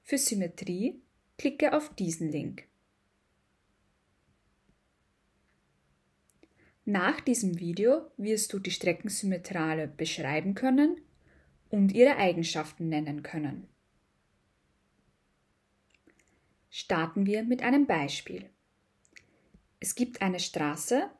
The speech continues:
an der zwei Schulen liegen. Dort, wo das X ist,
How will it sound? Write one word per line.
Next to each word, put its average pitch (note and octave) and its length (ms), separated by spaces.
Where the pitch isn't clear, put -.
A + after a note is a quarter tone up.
an A3+ 160
der A#3 200
zwei C4+ 220
Schulen A3 480
liegen. - 400
Dort, A#3+ 500
wo F3+ 140
das E3 220
X D4+ 320
ist, - 380